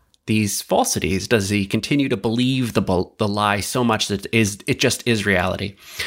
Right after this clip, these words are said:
I don't know. I don't know the truth of that, but I could tell you this. Some YouTubers and some online personalities do believe the lie. They've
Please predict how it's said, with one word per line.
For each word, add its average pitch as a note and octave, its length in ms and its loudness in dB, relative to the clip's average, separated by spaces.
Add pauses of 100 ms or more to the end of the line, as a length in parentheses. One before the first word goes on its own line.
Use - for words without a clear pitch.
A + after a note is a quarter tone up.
(760)
I C3 120 0
don't C#3 220 0
know. B2+ 480 -2
I A#2 100 0
don't C3 300 0
know C#3 380 0
the A#2 140 -4
truth - 320 0
of G#2+ 100 -2
that, G2 200 0
but - 80 0
I G#2 80 0
could G2+ 180 -4
tell E3+ 200 2
you C3 160 0
this. G2+ 560 -2 (400)
Some B2 280 -2
YouTubers G#2+ 960 0
and G#2+ 120 0
some A#2 220 0
online A#2 440 0
personalities F#2+ 580 0
do A#2+ 300 2
believe F#2+ 320 0
the F#2+ 80 2
lie. E2+ 240 0
They've G2+ 280 2